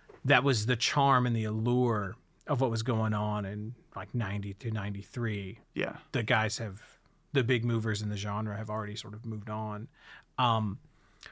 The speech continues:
Speaker 1: but that was a big allure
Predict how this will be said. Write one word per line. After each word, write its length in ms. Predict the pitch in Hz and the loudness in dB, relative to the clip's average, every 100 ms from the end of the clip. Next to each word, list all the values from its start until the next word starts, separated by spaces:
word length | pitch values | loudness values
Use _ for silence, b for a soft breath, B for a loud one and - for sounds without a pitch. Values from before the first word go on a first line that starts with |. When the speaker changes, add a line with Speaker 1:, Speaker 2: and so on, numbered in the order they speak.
| b | b
Speaker 1:
but 580 | 107 123 123 113 - - - _ _ _ _ _ _ _ _ _ _ _ _ _ _ - | 0 4 4 2 -4 -8 -12 _ _ _ _ _ _ _ _ _ _ _ _ _ _ 2
that 200 | 143 135 | 6 6
was 180 | 156 123 | 6 4
a 80 | 117 | 2
big 300 | 110 123 117 | 4 2 4
allure 840 | 104 107 113 131 120 107 101 98 | 0 0 2 2 2 0 -4 -8